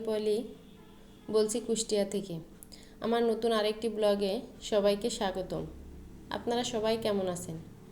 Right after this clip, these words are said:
নিশ্চয়ই ভালো আছেন। আমিও আমার পরিবার আল্লাহর রহমতে ভালো আছি। আজকের ব্লগটি আমি সকাল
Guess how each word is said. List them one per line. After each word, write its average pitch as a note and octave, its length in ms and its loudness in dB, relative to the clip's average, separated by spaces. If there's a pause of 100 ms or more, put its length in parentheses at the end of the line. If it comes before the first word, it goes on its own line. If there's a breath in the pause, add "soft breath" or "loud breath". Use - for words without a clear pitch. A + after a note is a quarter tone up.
(160)
নিশ্চয়ই A3 440 2
ভালো G#3+ 200 2
আছেন। A3+ 280 -2 (500 loud breath)
আমিও G#3 320 0 (100)
আমার A3 220 0
পরিবার G#3 360 2
আল্লাহর G3 380 0
রহমতে G#3 380 -4 (480)
ভালো F3+ 260 -2
আছি। E3 300 -4 (1080 loud breath)
আজকের A#3 360 4
ব্লগটি B3 440 0
আমি A3 260 2 (140)
সকাল A3 320 -2